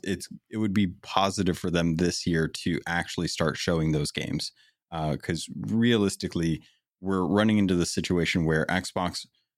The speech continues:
only has two main titles that we can look forward to this year. Uh, same thing with last year to an extent. We still had a, f-,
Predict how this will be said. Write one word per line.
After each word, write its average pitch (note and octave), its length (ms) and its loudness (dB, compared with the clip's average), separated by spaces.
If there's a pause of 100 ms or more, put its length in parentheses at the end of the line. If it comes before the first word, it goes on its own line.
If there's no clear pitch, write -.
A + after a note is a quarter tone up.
(160)
only A#2 240 0
has F#2 380 2
two - 360 2
main G#2+ 240 4
titles D#2+ 440 2
that - 200 0
we E2+ 720 2
can G2+ 220 -4
look F#2 200 -2
forward E2+ 400 0
to D#2 180 -2
this D2+ 280 0
year. - 280 -6 (320)
Uh, D#2 160 -6
same F#2+ 200 0
thing F#2 140 2
with E2 220 -2
last E2+ 800 0
year F2 180 0
to F2+ 200 -4
an D#2 80 -2
extent. D2+ 500 -6
We E2 100 0
still F2+ 160 -2
had D#2+ 160 0
a, - 20 0
f-, - 160 -8